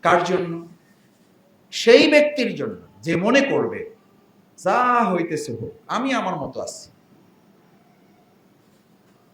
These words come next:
আপনাকে আল্লাহ সুবহানাহু ওয়া তাআলা তো এই শুধু তাহাজ্জুদ, তাহাজ্জুদের অনেক মর্যাদা, কোনো সন্দেহ নাই, রোজার অনেক মর্যাদা, কোনো সন্দেহ নাই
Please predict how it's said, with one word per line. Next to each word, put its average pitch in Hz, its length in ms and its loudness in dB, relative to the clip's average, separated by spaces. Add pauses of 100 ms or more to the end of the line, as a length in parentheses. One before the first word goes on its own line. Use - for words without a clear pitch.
(160)
আপনাকে 269 400 2
আল্লাহ 254 260 4
সুবহানাহু 269 400 2
ওয়া 262 100 4
তাআলা 254 260 2
তো 247 220 2
এই 226 220 0
শুধু 220 340 -2
তাহাজ্জুদ, 226 540 2 (160)
তাহাজ্জুদের 247 460 2
অনেক 330 380 -2
মর্যাদা, 131 340 -6
কোনো 339 340 -2
সন্দেহ 185 400 -4
নাই, - 200 -20 (2750)
রোজার 240 340 6
অনেক 302 420 6
মর্যাদা, 214 380 4
কোনো 339 280 2
সন্দেহ 180 500 -4
নাই 98 180 -14